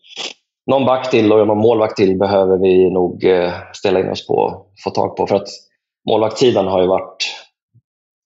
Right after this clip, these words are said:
Ja, den har svajat. Jag tror vi ligger på, eh, ja, åttio, åttiosex procent eller något sånt där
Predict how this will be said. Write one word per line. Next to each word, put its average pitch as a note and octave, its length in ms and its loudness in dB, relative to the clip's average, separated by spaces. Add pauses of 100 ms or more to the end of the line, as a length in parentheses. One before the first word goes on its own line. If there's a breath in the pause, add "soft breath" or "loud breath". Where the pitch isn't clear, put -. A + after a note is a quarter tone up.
(140)
Ja, G#2 160 0
den G#2+ 140 0
har G2 60 0
svajat. G2+ 520 0
Jag G#2+ 120 0
tror A2 140 2
vi G#2+ 80 2
ligger G#2 220 2
på, G2+ 500 0 (1400)
eh, G1+ 480 -6 (260)
ja, - 220 0
åttio, - 840 0 (1000 loud breath)
åttiosex - 640 -2
procent A#2 640 -2
eller A#1+ 120 -4
något - 100 -8
sånt - 200 -8
där E2+ 320 -4